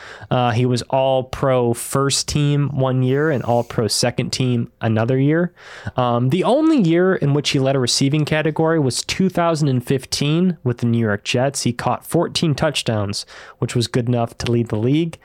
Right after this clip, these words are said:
Um, but this was a super productive guy. He had,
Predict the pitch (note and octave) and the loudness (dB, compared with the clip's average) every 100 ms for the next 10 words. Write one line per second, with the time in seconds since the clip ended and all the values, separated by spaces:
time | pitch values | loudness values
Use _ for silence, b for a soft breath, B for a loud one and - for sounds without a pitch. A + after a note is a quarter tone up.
0 | B B B C#3+ D3+ D3+ F3+ - F3+ D3+ | B B B 0 2 2 0 0 0 2
1 | F3+ F3+ E3+ D3+ C#3+ - A#2 A2+ G2+ G2 | 0 0 0 0 0 -2 -2 0 0 -4
2 | - B B C#3+ B2+ C3+ C3 B2+ A#2+ A#2+ | -8 B B 0 0 0 0 0 0 -2